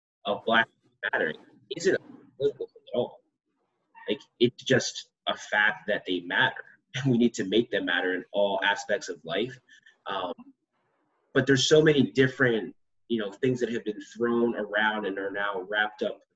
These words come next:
in and around the Black Lives Matter movement and the idea that aren't based in fact.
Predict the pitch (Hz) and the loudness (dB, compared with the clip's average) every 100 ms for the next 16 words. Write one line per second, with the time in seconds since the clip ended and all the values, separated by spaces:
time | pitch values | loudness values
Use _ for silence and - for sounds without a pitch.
0 | _ 113 123 117 110 110 - _ _ 104 | _ 0 4 4 2 -2 -4 _ _ -10
1 | 101 92 107 104 101 92 104 104 98 95 | -8 -4 -2 -2 -6 -8 -6 -6 -6 -8
2 | 98 98 90 90 107 104 101 98 92 92 | -8 -12 -10 -8 -4 -2 -2 -4 -6 -6
3 | 90 82 - 107 110 82 80 _ _ _ | -6 -8 -8 2 2 2 -8 _ _ _
4 | _ _ _ 98 87 - _ - 127 123 | _ _ _ -2 -2 -6 _ 4 6 6
5 | 107 110 104 - 78 73 104 78 - _ | 2 -2 -4 -6 -10 -8 -6 -6 -8 _